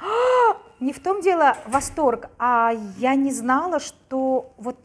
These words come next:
так можно организовать жилое пространство. Скажем так, э, было такое удивление,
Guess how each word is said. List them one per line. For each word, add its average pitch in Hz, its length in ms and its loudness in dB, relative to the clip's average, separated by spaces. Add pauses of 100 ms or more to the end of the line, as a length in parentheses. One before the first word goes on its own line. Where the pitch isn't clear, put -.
так 269 400 0
можно 240 400 -4
организовать 226 640 -6
жилое 254 240 -2
пространство. 269 880 -2 (480)
Скажем 262 400 -2
так, 320 400 0
э, 233 360 -2
было 247 180 -4
такое 254 380 -6
удивление, 262 1000 0